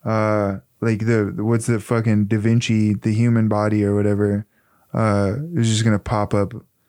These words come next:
like you're the, the greatest mind or whatever. Um, but if you atta-, if you assign numbers to different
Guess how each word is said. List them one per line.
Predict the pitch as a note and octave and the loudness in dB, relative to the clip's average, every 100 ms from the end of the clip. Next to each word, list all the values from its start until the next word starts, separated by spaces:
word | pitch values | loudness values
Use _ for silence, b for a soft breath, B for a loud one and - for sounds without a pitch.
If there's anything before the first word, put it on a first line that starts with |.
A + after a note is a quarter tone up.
| _ _ | _ _
like | - A2 A2+ | -4 -2 0
you're | G#2 G2+ | 0 0
the, | G2+ G#2 G2+ G2+ G#2+ _ _ _ - | 0 0 0 -2 -6 _ _ _ -16
the | E3 G#2+ | -10 -8
greatest | G2+ G#2+ G#2 G#2 | -2 0 0 0
mind | G#2+ G#2 G#2 G2+ | 0 2 2 2
or | G2 | 2
whatever. | G2 G2 G2+ G#2+ b b b b b - | 0 0 0 -4 b b b b b -6
Um, | A#2 G#2+ G2+ G2 G2+ - - _ _ _ _ _ _ - | -2 0 2 0 -4 -10 -20 _ _ _ _ _ _ -4
but | C#3 | -2
if | C#3 | 0
you | D3 | 0
atta-, | C3+ D#3 C#3+ | 0 0 0
if | B2+ | 0
you | C3 C#3 B2+ - B B | 0 2 0 -2 B B
assign | B2+ - C#3 A#2+ | -4 0 2 4
numbers | A#2 A2+ A2+ G#2+ | 2 2 0 0
to | - A2 G#2 | 0 0 2
different | G2+ A#2 G#2 G#2+ G2 | 0 0 0 0 0